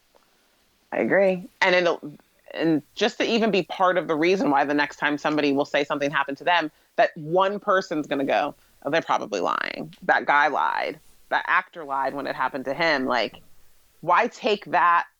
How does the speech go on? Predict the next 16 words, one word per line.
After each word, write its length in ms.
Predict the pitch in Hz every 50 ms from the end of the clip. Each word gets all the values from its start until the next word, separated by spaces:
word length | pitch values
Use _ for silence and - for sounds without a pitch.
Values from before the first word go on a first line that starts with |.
| _ _ _ _ _ _ _ _ _
You're 140 | - 175 190 -
now 300 | 180 190 180 185 196 190
taking 420 | - - - 202 185 - 180 170
credibility 600 | 160 - - 202 180 170 156 160 180 190 185 165
away 180 | 147 139 143 147
from 180 | 139 - 151 139
somebody 520 | - - 151 151 147 135 143 143 135 - _ _ _ _ _ _ _ _ _ _
who, 440 | - - 170 165 156 151 147 110 - _ _ _ _ _ _ _ _ _ _ _ _ _ _ _ _ _ _ _
you 100 | - 160
know, 240 | 160 151 151 151 -
who 260 | 151 151 165 151 - - - _
so 160 | - - 196
desperate. 420 | 175 143 190 185 180 - - 175 - -
I 80 | 185
mean, 100 | 190 190
like, 180 | 180 175 165